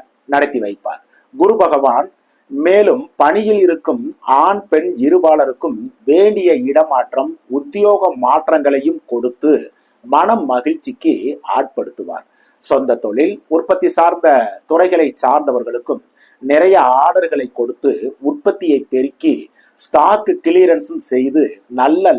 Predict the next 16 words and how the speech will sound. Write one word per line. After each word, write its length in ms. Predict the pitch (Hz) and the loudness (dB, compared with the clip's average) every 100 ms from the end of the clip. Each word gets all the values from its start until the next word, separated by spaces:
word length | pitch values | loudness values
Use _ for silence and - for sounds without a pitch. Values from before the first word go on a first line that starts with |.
| 202 | -2
லாபங்களையும் 720 | - 160 180 165 135 131 180 110 | 0 0 0 -2 -4 -4 -8 -10
உருவாக்கி 440 | 123 117 - 311 220 _ _ | -10 -10 -8 -8 -8 _ _
தருவார். 440 | - - - - _ _ _ _ _ | -14 -12 -14 -14 _ _ _ _ _
வியாபாரம், 680 | 135 160 165 123 117 131 - _ _ | 2 4 4 4 2 0 -4 _ _
பங்கு 340 | 139 156 175 | -2 0 0
வர்த்தகம், 480 | 143 127 - 127 160 208 _ 120 | 0 0 -4 -4 -6 -8 _ 0
யூக 260 | 170 214 147 | 0 2 0
வணிகம், 440 | 117 113 139 160 - | -2 -4 -6 -6 -12
கமிஷன், 560 | - 131 135 127 127 170 202 | -6 -4 -4 -6 -6 -8 -12
தரகு, 460 | - 123 131 123 147 208 - _ _ | -4 0 0 0 -2 -2 -6 _ _
மார்க்கெட்டிங், 840 | 123 131 139 156 - 123 - 151 208 | -6 0 2 0 0 -2 -2 -4 -4
ரியல் 340 | - 139 180 208 | -8 -2 0 2
எஸ்டேட் 380 | 196 - 190 - | 0 0 -4 -2
போன்ற 200 | 151 147 | -2 -2
துறைகளை 460 | 147 139 147 143 | -2 -4 -2 -4
சார்ந்தவர்களுக்கும் 880 | 131 123 127 127 120 117 120 165 123 | -4 -4 -4 -4 -6 -6 -8 -6 -6